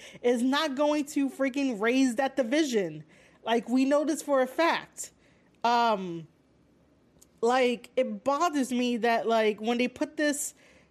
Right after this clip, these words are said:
uh, card together and when they think about wrestling, um, they don't think about how is this going to impact both companies, how is this gonna impact the divisions,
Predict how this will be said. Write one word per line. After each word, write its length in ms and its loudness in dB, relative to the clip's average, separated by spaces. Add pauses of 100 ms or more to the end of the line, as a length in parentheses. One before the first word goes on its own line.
(340)
uh, 360 2
card 420 0
together 400 0
and 160 2
when 120 2
they 120 0
think 260 -2
about 280 0
wrestling, 720 -2
um, 560 0 (380)
they 180 2
don't 240 0
think 240 0
about 600 2 (100)
how 480 2
is 160 2
this 120 -2
going 220 0
to 160 -10 (100)
impact 800 -2 (380)
both 380 0
companies, 640 -2 (220)
how 260 2
is 60 2
this 140 0
gonna 180 0
impact 720 -2
the 180 0
divisions, 800 0